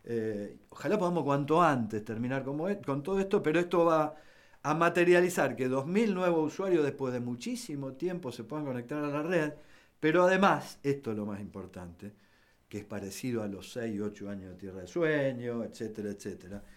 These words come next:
que trabajamos para los treinta, cuarenta, cincuenta años próximos a la ciudad. ¿Por qué? Porque la capacidad de esa planta no es para dos mil,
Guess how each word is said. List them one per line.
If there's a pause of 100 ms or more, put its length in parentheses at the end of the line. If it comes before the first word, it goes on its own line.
(220)
que
trabajamos
para
los
treinta,
cuarenta,
cincuenta
años
próximos
a
la
ciudad.
¿Por
qué? (640)
Porque
la
capacidad
de
esa
planta
no
es
para
dos
mil,